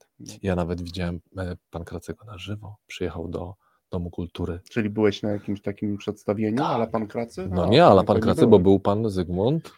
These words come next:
Speaker 2: z
Speaker 1: Czyli
Speaker 2: panem
Speaker 1: normalnie Pankracy przyjechał z panem Zygmuntem.
Speaker 2: Tak, dokładnie.
Speaker 1: <laughs>
Speaker 2: I widziałem to ze sceny,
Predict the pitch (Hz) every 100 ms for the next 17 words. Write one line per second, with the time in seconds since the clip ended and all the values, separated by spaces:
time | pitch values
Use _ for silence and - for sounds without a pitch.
0 | _ - - 123 135 147 123 131 151 180
1 | 180 123 - - - 113 107 _ _ _
2 | _ 107 110 117 117 113 101 - - _
3 | _ _ - - _ _ _ _ - -
4 | _ - - 156 113 180 95 - - -
5 | - _ - - 104 92 92 90 90 104
6 | 107 101 110 120 107 98 - 87 104 139